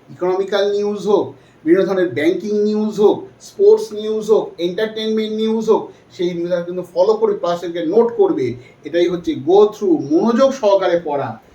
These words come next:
যাকে বলে কিন্তু অবশ্যই প্রিপোজিশনের আরেকটা ইম্পর্টেন্ট পার্ট। Must go through an English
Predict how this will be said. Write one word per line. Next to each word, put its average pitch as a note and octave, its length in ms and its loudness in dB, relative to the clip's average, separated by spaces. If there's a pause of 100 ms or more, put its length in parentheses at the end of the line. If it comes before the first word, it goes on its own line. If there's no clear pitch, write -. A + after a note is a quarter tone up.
(220)
যাকে D3 200 -6 (100)
বলে E3 180 -4 (140)
কিন্তু E3 220 -8 (120)
অবশ্যই G3+ 440 -4 (300)
প্রিপোজিশনের F3 520 -6
আরেকটা D#3+ 260 -6 (180)
ইম্পর্টেন্ট A3 460 2 (100)
পার্ট। C#3+ 240 -4 (640)
Must C#4 340 2 (240)
go A3 80 6 (160)
through G#3 180 -6 (100)
an F3 80 -6 (200)
English A3+ 280 0